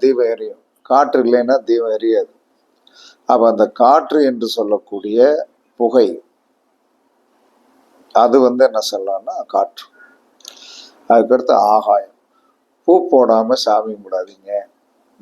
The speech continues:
நாலு பூனாலும் போடணும், கண்டிப்பா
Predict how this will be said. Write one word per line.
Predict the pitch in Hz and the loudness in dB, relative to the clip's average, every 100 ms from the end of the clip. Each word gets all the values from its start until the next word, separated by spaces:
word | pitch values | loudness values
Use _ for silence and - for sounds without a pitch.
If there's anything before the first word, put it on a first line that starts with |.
| 98 101 | -6 2
நாலு | 107 123 135 151 151 - | 4 6 4 4 0 -2
பூனாலும் | 123 131 120 117 139 _ | -4 0 2 0 0 _
போடணும், | 104 101 101 90 92 95 _ _ _ _ _ _ _ _ _ _ _ _ _ _ _ | -4 -4 -10 -14 -20 _ _ _ _ _ _ _ _ _ _ _ _ _ _ _ _
கண்டிப்பா | - 120 156 202 | -2 2 4 2